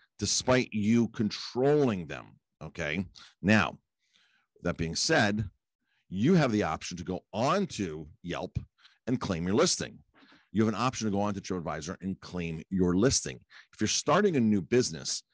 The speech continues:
then you're not gonna be listed yet. So that is where you go on Google Business, you go on these things, and you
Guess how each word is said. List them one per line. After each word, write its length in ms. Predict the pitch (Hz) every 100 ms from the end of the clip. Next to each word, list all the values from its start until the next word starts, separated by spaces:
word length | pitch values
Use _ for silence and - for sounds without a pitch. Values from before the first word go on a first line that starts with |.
| _
then 80 | -
you're 100 | 104
not 180 | 113 123
gonna 100 | 113
be 120 | 98
listed 440 | 95 98 - 87 76
yet. 240 | 85 76 - - - _ _
So 100 | -
that 140 | 107 135
is 100 | 120
where 100 | 117
you 120 | 107
go 200 | 95 - -
on 540 | 98 131 117 90 85 - _ -
Google 400 | 95 78 85 90 - _
Business, 520 | 80 - 82 - - _ _ _
you 80 | 85
go 140 | 92
on 220 | - 101 117
these 200 | 113 -
things, 360 | 76 80 82 - - _
and 160 | - 98
you 220 | 98 92